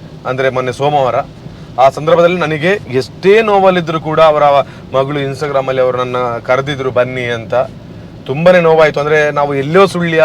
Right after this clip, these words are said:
ಎಲ್ಲೇ ಉಡುಪಿ, ಆದ್ರೆ ಏನೋ ಒಂದು ಸಂಬಂಧ,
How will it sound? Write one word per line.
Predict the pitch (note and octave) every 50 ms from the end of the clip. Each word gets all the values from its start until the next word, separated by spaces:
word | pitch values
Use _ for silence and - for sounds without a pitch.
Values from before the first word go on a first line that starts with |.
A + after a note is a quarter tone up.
| D#3 D3+
ಎಲ್ಲೇ | C#3 D3+ E3+
ಉಡುಪಿ, | E3+ D#3+ D#3 D3+ D#3 D3 - D3 C#3+ C#3 C3+ - - - - - - - - - - - - -
ಆದ್ರೆ | C#3 D3 D#3 D#3 D#3+ D3+ C#3+ C3+ - - - - -
ಏನೋ | B2+ C#3+ E3+ G3+ A#3
ಒಂದು | C4 C4+ C4 B3 A#3+ G3+
ಸಂಬಂಧ, | - G3 F#3 G3+ G#3+ A3 G#3+ F#3 E3+